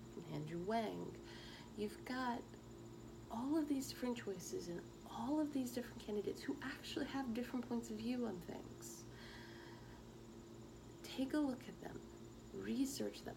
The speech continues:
There are many, many different websites that you can go on where you can get just the facts listed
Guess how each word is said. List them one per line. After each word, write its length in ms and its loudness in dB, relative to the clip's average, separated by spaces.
There 220 4
are 340 0
many, 800 8
many 300 8
different 400 2
websites 800 -4
that 200 4
you 200 2
can 160 4
go 200 4
on 220 2
where 100 4
you 240 2
can 200 0
get 200 0
just 300 -2
the 40 -2
facts 460 -4
listed 400 -4